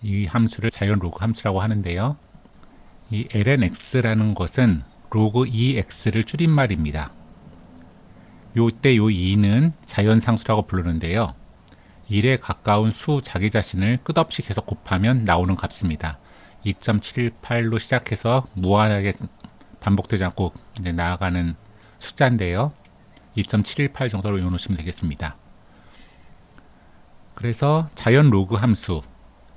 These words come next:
엘엔 엑스를 미분하면은 X분의 일이 나오고요. 그 다음에 자연 지수 함수, 요때 이 자연 상수의 X승을 자연 지수 함수라고 하는데요.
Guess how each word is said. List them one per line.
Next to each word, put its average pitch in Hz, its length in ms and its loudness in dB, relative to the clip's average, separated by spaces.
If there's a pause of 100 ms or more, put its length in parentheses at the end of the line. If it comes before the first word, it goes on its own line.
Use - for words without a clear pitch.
엘엔 120 540 4
엑스를 104 680 0 (540)
미분하면은 113 880 2 (2500)
X분의 107 440 2
일이 107 140 2
나오고요. 85 640 -2 (1600)
그 - 40 -14
다음에 98 180 -2
자연 127 420 4
지수 - 300 -2
함수, 87 420 -2 (840)
요때 123 340 4
이 101 360 2
자연 113 340 2
상수의 110 480 2 (180)
X승을 117 480 2
자연 101 300 0
지수 - 320 -4
함수라고 98 440 -2
하는데요. 104 560 -2